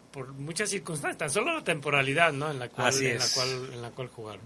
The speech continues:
Speaker 2: Por cómo se jugaba antes y cómo se juega hoy al fútbol. Todos dirán, "Pero es fútbol", sí, pero el fútbol era diferente. La pelota era diferente. Las formas de entrenar eran diferentes.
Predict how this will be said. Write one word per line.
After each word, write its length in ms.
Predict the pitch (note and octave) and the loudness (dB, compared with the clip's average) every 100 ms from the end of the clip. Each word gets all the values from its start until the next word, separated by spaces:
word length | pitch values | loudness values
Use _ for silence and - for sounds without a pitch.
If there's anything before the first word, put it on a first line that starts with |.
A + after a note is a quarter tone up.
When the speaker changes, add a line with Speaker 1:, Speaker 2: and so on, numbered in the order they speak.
| - | -6
Speaker 2:
Por 220 | C3+ C3 C3 | -2 -2 0
cómo 220 | D#3+ E3+ | -4 -4
se 100 | D3 | -6
jugaba 480 | C3 C3 D3 C#3+ C#3+ | -4 0 2 2 2
antes 320 | D3 D3+ C#3 | -2 -4 -2
y 40 | |
cómo 240 | B2 C#3+ C#3+ | 0 0 0
se 120 | C3 | 0
juega 300 | C3+ C3+ C3 | 0 2 4
hoy 120 | C3+ | 4
al 100 | C3 | 2
fútbol. 400 | D3 B2+ D#3+ C#3 | 0 2 4 2
Todos 340 | - D3+ D3+ | 0 2 2
dirán, 200 | C#3 C#3 - | 0 -4 -4
"Pero 180 | F3 G3 | -2 0
es 120 | A3 | 0
fútbol", 480 | A3 F3+ G3+ F3 C#3 | -2 0 2 2 0
sí, 260 | - E3+ E3 | 0 0 0
pero 240 | C#3 B2 | -2 -4
el 80 | A2+ | -4
fútbol 400 | D3+ C#3+ D3+ D3+ | -4 -2 0 2
era 140 | C3+ | 0
diferente. 600 | C3 A#2+ B2+ D3 C#3 G#2 - - - - - - - - | -2 -2 2 2 0 -8 -14 -20 -20 -20 -20 -20 -20 -4
La 160 | B2 - | -2 4
pelota 400 | C#3 D3 D#3 D3+ | 6 6 6 4
era 80 | |
diferente. 680 | C3+ A#2+ B2+ C#3 C#3+ - F#2+ - - - - - - - - - - - | 2 0 2 2 0 -4 -12 -16 -20 -20 -20 -20 -20 -20 -20 -20 -20 -8
Las 300 | C3 C3+ - | 0 0 2
formas 320 | D3+ D#3+ D#3 | 2 2 2
de 60 | C3+ | 0
entrenar 420 | B2 B2 C3 D3 | 0 0 2 2
eran 200 | C3 B2 | 0 -2
diferentes. 760 | A#2 A#2+ B2 C#3 C3+ G2+ - | -4 -2 0 0 -2 -8 -10